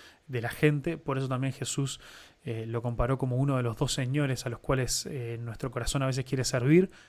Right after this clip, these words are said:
es el dinero. Eh, y una de la, de, de los, de las, de las últimas cosas que mucha gente termina sometiendo ante Dios es las finanzas. Pero bueno, yo sé que hay excepciones, eh,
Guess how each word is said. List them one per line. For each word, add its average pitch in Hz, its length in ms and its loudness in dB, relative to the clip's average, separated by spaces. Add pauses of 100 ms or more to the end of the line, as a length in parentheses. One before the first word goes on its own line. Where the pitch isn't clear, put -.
(180)
es 131 260 2
el 127 120 0
dinero. 117 400 -4 (520)
Eh, 113 400 -6
y 127 120 -2
una 151 180 4
de 131 60 4
la, 120 200 -2
de, 123 220 -8
de 123 160 -6
los, 120 160 -4
de 127 180 -4
las, 120 180 -4 (420)
de 131 180 0
las 127 220 2
últimas 190 400 4
cosas 156 280 0
que 139 120 -2
mucha 139 260 0
gente 147 460 -2 (580)
termina 131 640 0
sometiendo 147 960 0 (440)
ante 120 380 -2
Dios 143 460 0 (160)
es 143 160 0
las 143 120 0
finanzas. 123 720 -6
Pero 131 160 0
bueno, 139 140 -2
yo 170 100 0
sé 170 140 2
que 165 80 4
hay 156 60 8
excepciones, 147 640 2 (600)
eh, 117 420 -4